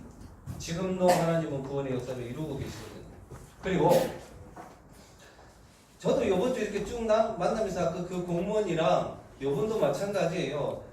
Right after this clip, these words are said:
그냥 말씀 잡았어요. 지난주 나왔잖아요. 성령 충만 받으면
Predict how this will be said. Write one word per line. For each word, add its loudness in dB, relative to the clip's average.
그냥 0
말씀 4
잡았어요. 0
지난주 -2
나왔잖아요. 2
성령 0
충만 -2
받으면 4